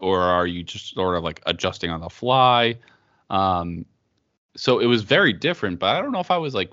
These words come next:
ready for that. And I don't think I received it as well as if a trailer had prepped me for that.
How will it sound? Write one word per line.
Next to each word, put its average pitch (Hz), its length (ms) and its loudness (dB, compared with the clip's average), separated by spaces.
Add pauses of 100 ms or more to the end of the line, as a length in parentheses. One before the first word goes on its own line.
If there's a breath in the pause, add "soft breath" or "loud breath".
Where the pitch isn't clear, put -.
ready 104 300 -4
for 90 200 -6
that. 76 320 -8 (100)
And 95 220 -2
I 90 120 -2 (200)
don't 135 200 -4
think 131 160 -8
I 110 60 2
received 101 600 -6
it 85 100 -2
as 78 200 -8
well 82 460 -4 (520 soft breath)
as 85 600 -2 (400)
if 104 260 0
a 98 100 2
trailer 95 520 -2
had 85 240 -6
prepped 92 300 -4
me 85 100 -4
for - 180 -14
that. - 280 -16